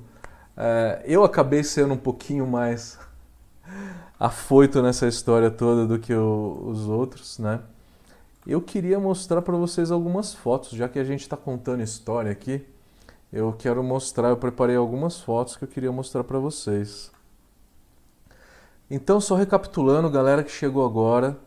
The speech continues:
é, eu peço perdão a vocês, tá? Esse, essa live não é de conteúdo, tá? É, nessa live eu vou contar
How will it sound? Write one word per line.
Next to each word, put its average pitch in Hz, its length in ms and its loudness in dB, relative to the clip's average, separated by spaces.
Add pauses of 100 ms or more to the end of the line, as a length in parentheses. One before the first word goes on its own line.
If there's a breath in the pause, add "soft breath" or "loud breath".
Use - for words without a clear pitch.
(480 soft breath)
é, 113 420 0
eu 113 80 -2
peço 127 340 -8
perdão 143 600 0
a 175 40 -2
vocês, 131 680 0
tá? 117 460 0
Esse, - 440 -6
essa 120 280 -6
live 131 360 -2
não 127 480 -2
é 156 80 -4
de 147 120 -8
conteúdo, 127 760 -4
tá? 117 360 -6 (640 soft breath)
É, 110 380 0
nessa 117 340 -2
live 123 340 2
eu 139 140 2
vou 123 400 0
contar 123 1080 -2